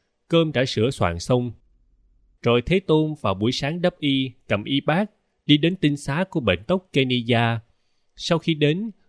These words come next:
liền ngồi trên chỗ đã soạn sẵn cùng với chúng tỷ kheo.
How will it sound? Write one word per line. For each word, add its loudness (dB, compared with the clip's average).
liền 2
ngồi 4
trên 0
chỗ 0
đã 0
soạn -2
sẵn -8
cùng -2
với 0
chúng -2
tỷ 2
kheo. 0